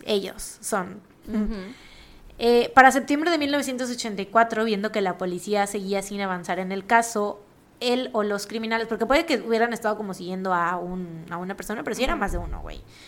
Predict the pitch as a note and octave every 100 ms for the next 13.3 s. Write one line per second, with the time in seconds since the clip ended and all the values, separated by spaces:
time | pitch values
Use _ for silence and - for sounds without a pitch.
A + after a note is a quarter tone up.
0 | - - - - G3+ G#3+ G#3+ G#3 - -
1 | A#3+ B3 B3+ C#4 C4+ C#4 C4 C4 A3 G3
2 | - A3+ A3+ A#3 A#3 A3 A3+ A3+ - A3
3 | A#3 G#3 F#3+ - G#3 G3+ G3+ G3 F#3+ F3
4 | E3+ E3+ - F#3+ F#3+ F#3+ G#3+ C4 F#3+ -
5 | - - - - - - A3 A3+ A#3 B3
6 | A#3+ C4 B3 A3+ A3 G#3+ G3+ F#3+ F3+ F#3+
7 | F#3+ F#3+ F#3+ F3 - F3 E3 F3 A3 A3
8 | E3+ - F#3 E3+ F#3 - F#3 F3+ F#3 -
9 | G3 G#3 G3 F#3+ G3+ F#3 F#3+ G3+ G3 F#3+
10 | F3+ F3 F3+ - G3+ F#3+ F#3+ F3+ F3 G#3
11 | - - - - - - - - G#3+ A3+
12 | A3 A3 A3 A3 - - B3+ - C4+ C#4
13 | C4+ D4+